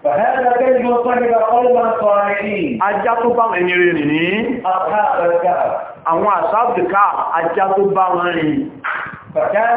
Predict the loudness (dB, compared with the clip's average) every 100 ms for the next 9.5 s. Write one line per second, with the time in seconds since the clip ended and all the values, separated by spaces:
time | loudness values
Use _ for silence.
0 | 0 0 2 2 2 2 2 0 -2 -2
1 | 0 0 -2 0 -2 -4 -2 0 2 2
2 | 2 0 0 0 0 -2 -2 0 2 0
3 | 0 0 0 0 0 -2 -2 -2 0 0
4 | 0 -2 -2 0 0 -2 -4 -2 0 0
5 | -2 -2 0 0 2 2 0 -2 -6 -6
6 | -4 -2 -2 -4 -8 -14 -18 -20 -20 -18
7 | -18 -8 -4 -2 0 0 0 0 0 0
8 | -2 -2 2 2 0 -4 -8 -10 -10 -4
9 | 0 2 2 0